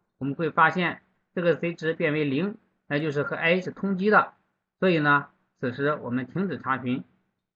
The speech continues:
因此这个 A 的它的名称，因此这个 A 的子类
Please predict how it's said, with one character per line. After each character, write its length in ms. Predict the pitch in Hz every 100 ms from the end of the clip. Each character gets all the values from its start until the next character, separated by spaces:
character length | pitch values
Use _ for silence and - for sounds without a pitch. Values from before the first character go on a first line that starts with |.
| _
因 180 | - 165
此 400 | 151 135 143 - - _ _ _
这 80 | 180
个 80 | 160
A 240 | - 202
的 320 | 190 156 151 - _
它 140 | - 165
的 120 | 151
名 220 | 135 165
称， 320 | 170 180 185 - _ _ _ _
因 160 | 190 190
此 320 | 160 160 170 - _ _ _ -
这 80 |
个 280 | 170 156 151
A 340 | 156 - 220 226
的 220 | 175 147
子 200 | - 120
类 260 | 156 151